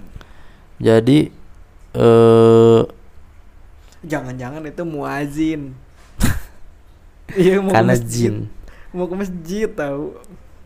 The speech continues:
Speaker 1: Karena jin ya?
Speaker 2: Muazin ternyata.
Speaker 1: <laughs> Aneh
Speaker 2: Kan
Speaker 1: bener.
Speaker 2: kalau, kalau dokter kan dok, dok, gitu. Suster, sus, sus. Muazin,
Speaker 1: Mu
Speaker 2: zin,
Speaker 1: dong.
Speaker 2: zin. <laughs> Mua,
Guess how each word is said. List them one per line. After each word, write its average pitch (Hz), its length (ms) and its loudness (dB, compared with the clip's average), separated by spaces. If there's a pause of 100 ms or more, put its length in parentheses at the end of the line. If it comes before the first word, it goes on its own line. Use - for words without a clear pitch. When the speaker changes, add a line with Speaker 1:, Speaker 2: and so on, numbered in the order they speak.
(680)
Speaker 1:
Karena 117 240 -8
jin 120 320 -10
ya? 107 140 -14 (100)
Speaker 2:
Muazin 165 800 -6
ternyata. 143 560 -8 (800)
Speaker 1:
<laughs> - 760 -12
Aneh 110 240 2
Speaker 2:
Kan 110 80 2
Speaker 1:
bener. 113 220 2
Speaker 2:
kalau, 165 280 -2 (720)
kalau 143 460 -12 (460)
dokter 147 500 -14
kan 190 180 -10
dok, - 300 -12
dok, 170 260 -6 (100)
gitu. 131 280 -16
Suster, 156 320 -14 (140)
sus, 165 260 -12
sus. 170 280 -10 (420)
Muazin, 151 500 -10
Speaker 1:
Mu 170 240 6
Speaker 2:
zin, 131 60 8
Speaker 1:
dong. 113 240 6
Speaker 2:
zin. 185 340 -4
<laughs> 170 60 -6 (720)
Mua, 185 260 -2